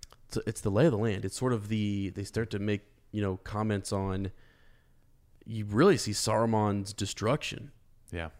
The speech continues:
Speaker 1: of, of this realm and this area, and y-, y-, you, you can see, uh, what it was that had upset Treebeard and, and the trees, and
Speaker 2: Yeah.
Speaker 1: um, you know, living, any living creature, you know, uh, near, um, Isengard.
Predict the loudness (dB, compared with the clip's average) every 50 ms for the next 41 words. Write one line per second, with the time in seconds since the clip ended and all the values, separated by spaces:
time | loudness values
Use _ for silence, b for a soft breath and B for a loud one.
0 | -4 0 2 4 4 2 0 -2 -2 0 0 0 0 0 0 0 0 0 -2 -4
1 | -2 0 2 2 4 4 2 2 0 -2 -4 -4 -2 0 2 2 2 2 0 -2
2 | -2 -4 -4 -4 -4 -4 -4 -4 -6 -6 -8 -8 -10 -10 -10 -10 -10 -10 -8 -8
3 | -8 -10 -12 -10 -10 -8 -6 -4 -4 -4 -4 -6 -6 -6 -2 2 4 4 4 4
4 | 2 0 -2 B B B B B B B B -4 0 2 2 4 4 4 4 4
5 | 4 4 4 4 4 2 0 0 2 2 0 0 0 2 4 6 4 4 2 -6
6 | -8 -4 -4 -2 0 0 2 2 2 2 2 0 0 -2 -2 -4 -4 -4 -4 -4
7 | -6 -6 -6 -4 -2 0 0 0 0 -2 -2 -4 -4 -4 -6 B B B B B
8 | B B -4 -2 0 0 0 0 0 -2 -4 -6 -10 -12 -6 -4 -2 0 2 4
9 | 4 6 6 4 4 2 2 2 2 2 2 2 2 0 -2 -2 -4 -4 -2 0
10 | -2 -2 -2 -4 b b b b b b b b -6 -4 -4 -2 -4 -4 -6 -6
11 | -8 -6 -6 -6 -6 -8 -10 -12 -14 _ -20 _ _ _ _ _ _ _ _ _
12 | _ _ -16 -10 -6 -4 -2 -2 0 2 2 2 2 0 -2 -4 -8 -14 -20 -16
13 | -14 -10 -10 -8 -8 -10 -10 -10 -6 -4 -4 -4 -4 -4 -8 -8 -12 -16 -16